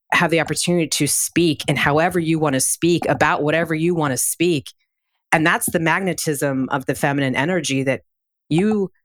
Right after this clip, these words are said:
will draw people to you. And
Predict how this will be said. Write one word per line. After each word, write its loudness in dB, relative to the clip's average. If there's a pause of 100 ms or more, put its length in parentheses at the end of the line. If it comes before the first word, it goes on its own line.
(400)
will 2 (100)
draw 2
people -2
to -2
you. -6 (1120)
And 2